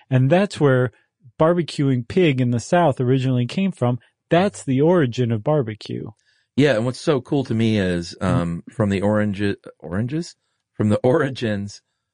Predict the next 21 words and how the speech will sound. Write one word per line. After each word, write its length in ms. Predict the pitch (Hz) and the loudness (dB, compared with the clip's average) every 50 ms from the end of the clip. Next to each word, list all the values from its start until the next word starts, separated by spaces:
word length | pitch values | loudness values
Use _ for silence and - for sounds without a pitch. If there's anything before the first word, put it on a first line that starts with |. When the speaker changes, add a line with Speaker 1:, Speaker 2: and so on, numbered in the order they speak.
| _ _ _ | _ _ _
Speaker 2:
whether 320 | - 107 110 113 113 110 | 0 2 2 2 2 2
or 60 | 110 107 | 0 0
not 300 | 107 104 101 101 104 - | -2 -2 -2 -4 -4 -4
it's, 320 | - 104 98 - - - - | -4 -4 -4 -4 -6 -6 -2
uh, 440 | 101 92 90 87 87 85 82 82 - _ _ _ _ _ - - _ _ _ _ _ _ _ - 104 | 0 0 0 0 0 -2 -4 -6 -8 _ _ _ _ _ -20 -20 _ _ _ _ _ _ _ -12 -6
I 140 | 107 - | -4 -2
think 160 | 95 113 110 101 | 0 0 0 0
in 80 | 90 | 0
two 140 | - 117 104 | 0 -2 -2
thousand 340 | - 107 98 95 90 98 87 | 0 0 -2 -2 -4 -6 -6
seven, 400 | - 110 98 95 98 95 90 90 | -4 -2 -2 0 -2 -2 -2 -2
Israeli 480 | 90 85 - 95 90 92 92 92 92 | -4 -4 -2 -2 -2 0 0 0 -2
archaeologists 640 | 78 85 87 - - 87 87 85 85 85 85 87 - - | -2 -4 -4 -4 -4 -4 -4 -2 -4 -4 -6 -8 -8 -4
found, 460 | - 90 87 87 85 85 82 80 - _ _ _ _ _ _ _ _ _ _ - | -2 -2 -2 0 -2 -4 -6 -8 -10 _ _ _ _ _ _ _ _ _ _ -6
um, 500 | 87 87 85 82 80 78 80 80 - - _ _ _ _ | -4 -2 -2 -2 -2 -4 -6 -8 -10 -16 _ _ _ _
a 80 | - 90 | -10 -10
two 240 | - - - 123 104 | -4 0 0 0 0
hundred 360 | 104 113 107 98 101 95 85 | 0 0 -2 0 -2 -4 -2
thousand 500 | - 92 95 95 95 98 92 101 90 90 | -2 -2 0 0 -2 -4 -4 -6 -6 -4
year 220 | 92 95 98 92 | -4 -2 -2 0
old, 380 | 85 90 92 90 90 87 82 - | 0 0 0 0 0 -2 -4 -8